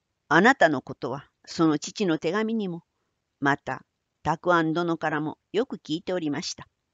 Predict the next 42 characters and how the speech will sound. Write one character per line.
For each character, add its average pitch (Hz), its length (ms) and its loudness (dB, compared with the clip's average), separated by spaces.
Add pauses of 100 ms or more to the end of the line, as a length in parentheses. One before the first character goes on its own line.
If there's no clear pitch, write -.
(1200)
わ 147 160 2
け 127 140 -8
て、 107 260 -14 (280)
た 139 140 4
だ 190 160 8
い 180 60 2
ま 165 140 4
の 151 140 2
ご 156 160 0
用 202 220 4
意 151 100 0
に 143 120 0
は 123 160 -6 (220)
感 139 300 0
じ 180 140 -6
入 139 180 -6
る。 - 60 -20 (1120)
不 165 80 -2
作 180 240 -2
法 165 180 0
に 151 140 0
は 147 100 2
似 156 140 0
た 196 120 0
れ 180 120 -2
ど 147 100 -2
も、 131 160 -8 (480)
か 160 160 0
ね 170 120 2
が 156 140 2
ね 139 260 -4
こ 180 160 -2
の 180 120 2
見 175 180 0
え 165 100 0
ご 175 160 -4
所 269 200 -2
望 220 220 0
の 196 160 -4
試 190 260 -6
合 202 140 -6
も、 185 180 -10